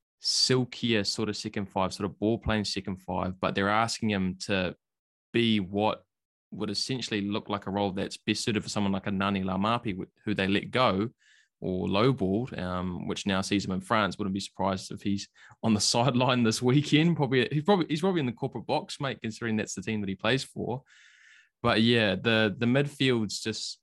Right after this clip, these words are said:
it's a really interesting space because, you know, you had to reward Havili for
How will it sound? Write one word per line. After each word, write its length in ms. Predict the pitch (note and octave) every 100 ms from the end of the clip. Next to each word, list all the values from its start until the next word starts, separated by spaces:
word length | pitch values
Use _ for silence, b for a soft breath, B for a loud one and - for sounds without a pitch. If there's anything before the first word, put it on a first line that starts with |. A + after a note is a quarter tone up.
| _ _
it's 180 | - -
a 60 | A2
really 340 | G#2+ B2 A#2
interesting 380 | G#2+ G#2+ G#2 G2+
space 360 | - G#2 G2 -
because, 400 | F#2+ G2+ F#2+ G2+
you 60 |
know, 140 | F#2+ G2
you 200 | G2 G#2
had 140 | A2
to 120 | A2
reward 340 | G2+ F#2+ G#2 G2+
Havili 420 | F#2+ G2+ G2+ F#2
for 320 | - G2